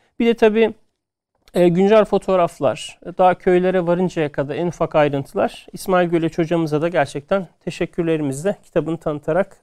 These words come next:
e, buradan selamlarımızı yolluyoruz. E, üçüncü kitabımız, e, yine Ketebe Yayınları'ndan yeni çıkmış bir kitap.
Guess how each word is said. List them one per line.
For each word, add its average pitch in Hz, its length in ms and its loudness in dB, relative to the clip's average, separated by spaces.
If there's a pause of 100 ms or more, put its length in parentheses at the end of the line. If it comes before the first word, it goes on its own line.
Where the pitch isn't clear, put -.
(100)
e, 147 180 0
buradan 156 220 -2
selamlarımızı 170 680 0
yolluyoruz. 160 480 -2 (560)
E, 190 140 4
üçüncü 269 340 0
kitabımız, 254 760 0
e, 202 60 0
yine 214 340 0
Ketebe 214 340 -2
Yayınları'ndan 202 500 0
yeni 214 260 0
çıkmış - 420 -8
bir 156 80 -12
kitap. - 380 -2